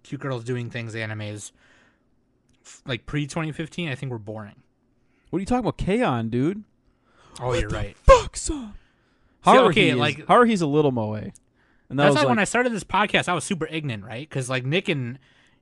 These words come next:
Speaker 1: Nick and Quokka and Mac were all like, "Sam, what are you, new? You must be new here. What, were you born in twenty twenty?"
Speaker 2: What's that
Speaker 1: Obviously,
Speaker 2: show where
Speaker 1: I
Speaker 2: the girl's
Speaker 1: was.
Speaker 2: dancing in front of the T V?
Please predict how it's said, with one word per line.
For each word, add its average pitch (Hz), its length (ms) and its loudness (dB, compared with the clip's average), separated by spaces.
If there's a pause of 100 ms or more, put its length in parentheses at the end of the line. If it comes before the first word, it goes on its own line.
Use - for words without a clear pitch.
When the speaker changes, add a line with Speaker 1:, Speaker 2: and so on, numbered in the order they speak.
(120)
Speaker 1:
Nick 165 340 -2
and 143 180 -6
Quokka 151 340 -4
and 117 220 -8
Mac 117 300 -4
were 117 160 -10
all 135 240 0
like, 110 400 -6 (800)
"Sam, 147 280 -2
what 139 120 -4
are 175 40 -2
you, 127 120 -4
new? 107 460 -10 (380)
You 147 120 -4
must 180 200 0
be 165 120 -2
new 127 240 -4
here. 107 380 -10 (880)
What, 131 120 -6
were 139 80 -2
you 123 160 -4
born 123 320 -6
in 107 400 -10 (1200)
twenty 120 220 -6
twenty?" 117 220 -10
Speaker 2:
What's 151 180 -6
that 135 180 -2
Speaker 1:
Obviously, 127 220 2
Speaker 2:
show 185 100 4
where 175 160 0
Speaker 1:
I - 20 0
Speaker 2:
the 143 80 0
girl's 135 340 -2
Speaker 1:
was. - 60 -16
Speaker 2:
dancing 127 360 -6
in 120 60 -6
front 123 240 -6
of 120 120 -6
the 107 280 -4
T 120 240 -6
V? 107 380 -8